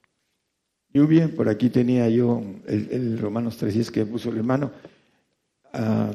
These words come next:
vamos a gobernar, ah, Apocalipsis cinco diez, conocido.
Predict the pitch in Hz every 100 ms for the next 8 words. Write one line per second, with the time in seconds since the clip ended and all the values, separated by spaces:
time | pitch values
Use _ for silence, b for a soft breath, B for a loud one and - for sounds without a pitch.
0 | - 131 156 147 127 120 120 139 139 -
1 | - 120 104 101 92 - _ _ 117 120
2 | 117 135 151 139 160 156 147 127 156 151
3 | - - 117 113 - 139 160